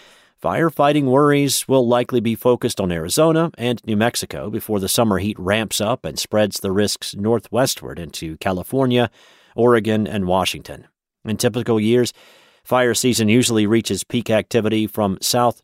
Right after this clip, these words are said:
to north and ramps up across the Pacific Northwest and interior Northwest in the second half of the summer. Places like Washington State, Idaho, Montana, you usually don't see a whole lot of fire activity until late July and early August," he said,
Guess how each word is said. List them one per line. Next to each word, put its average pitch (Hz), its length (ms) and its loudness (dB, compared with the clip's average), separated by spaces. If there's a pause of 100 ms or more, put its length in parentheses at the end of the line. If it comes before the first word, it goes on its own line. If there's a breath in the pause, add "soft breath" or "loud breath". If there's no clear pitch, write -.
to 101 100 -2
north 113 480 0 (400 soft breath)
and 117 160 -4
ramps 131 300 0
up 123 140 0
across 131 380 0
the - 80 -12
Pacific 110 440 -4
Northwest 120 640 2
and 113 100 -6
interior 107 600 0
Northwest 98 720 -2
in 95 180 -6
the 90 180 -4
second 110 360 -4
half 87 240 -6
of 73 80 -12
the - 80 -14
summer. 101 500 -6 (500)
Places 123 420 0
like 110 280 2
Washington 110 480 2
State, 135 480 0
Idaho, 120 760 2
Montana, 131 680 0 (640 soft breath)
you 117 380 -2
usually 143 680 2
don't 196 400 0
see 185 220 2
a 135 140 6
whole 151 260 2
lot 135 160 4
of 107 120 2
fire 151 380 4
activity 82 520 -6
until 101 300 -2
late 110 260 0
July 95 460 -2
and 85 180 -8
early 101 260 0
August," - 500 -2
he - 80 -16
said, - 320 -12